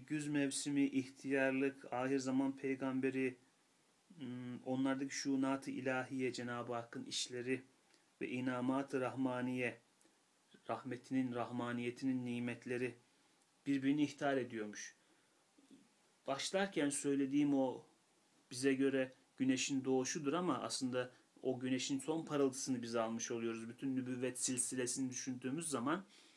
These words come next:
Efendimiz son parıltı. Ve o parıltıdan istifade ederek biz elhamdülillah İslam olduk, Müslüman olduk. Ee, güz de öyle. Ya kaçırma yani, güzde de var nimetler.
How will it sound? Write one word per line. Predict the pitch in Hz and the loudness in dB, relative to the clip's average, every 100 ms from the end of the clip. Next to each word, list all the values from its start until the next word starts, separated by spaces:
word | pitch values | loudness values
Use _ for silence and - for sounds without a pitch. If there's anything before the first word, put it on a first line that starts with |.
| - - | -20 -14
Efendimiz | 139 - 135 131 151 | -12 -4 -2 0 0
son | - - 165 165 | 0 0 0 0
parıltı. | 123 110 101 - - _ _ _ _ _ - | -2 -2 -6 -12 -18 _ _ _ _ _ -6
Ve | 127 | 0
o | 139 139 | 0 0
parıltıdan | 147 143 139 143 165 170 | -2 0 0 0 0 0
istifade | 135 - 135 135 127 127 | -4 -6 -4 -2 2 2
ederek | 120 117 - - | 2 -2 -2 -6
biz | 113 - - - | -4 -6 -8 -8
elhamdülillah | 117 - 113 110 110 110 110 | -8 -6 -6 -6 -6 -6 -6
İslam | - - 113 110 | -4 -2 -2 -4
olduk, | 101 101 - | -6 -8 -14
Müslüman | 123 - - 113 107 | -12 -10 -8 -6 -6
olduk. | 104 98 - - _ _ _ _ _ _ _ _ - | -8 -8 -10 -12 _ _ _ _ _ _ _ _ -20
Ee, | - - 78 - - - _ _ _ _ _ _ - 127 | -16 -14 -12 -14 -16 -20 _ _ _ _ _ _ -20 -6
güz | 165 208 185 | 0 0 2
de | 180 | 2
öyle. | 135 123 110 107 - - _ _ _ - | 4 0 -2 -4 -6 -16 _ _ _ -14
Ya | 117 - | -14 -10
kaçırma | - 143 - 190 156 | -6 -2 0 2 2
yani, | 135 123 120 | 2 2 -2
güzde | 117 127 123 147 147 | -4 -8 -6 -4 -2
de | 131 | -2
var | 143 147 | -2 0
nimetler. | 127 120 110 - - 104 - | 0 0 -2 -4 -8 -8 -8